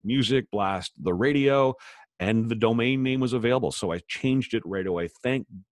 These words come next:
God. Um, you know, and I, I think just, you know, I, I'm a big fan of old school traditional radio. I, I'm not big on all these stations that use cute little names for themselves. I get why they do it, and it's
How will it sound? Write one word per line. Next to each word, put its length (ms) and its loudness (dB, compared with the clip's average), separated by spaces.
God. 520 -2
Um, 480 -2
you 120 2
know, 80 2
and 180 2
I, 120 2
I 40 6
think 220 0
just, 240 2
you 80 6
know, 160 6
I, 180 0
I'm 80 4
a 60 4
big 180 2
fan 260 4
of 240 2
old 280 8
school 320 -4
traditional 420 -6
radio. 300 -2
I, 240 -8
I'm 160 -2
not 260 -4
big 220 2
on 240 4
all 160 4
these 140 4
stations 420 0
that 120 -6
use 280 -6
cute 320 -10
little 200 -6
names 880 -6
for 80 -2
themselves. 640 2
I 80 0
get 240 2
why 400 0
they 160 0
do 320 0
it, 200 6
and 140 -4
it's 100 -6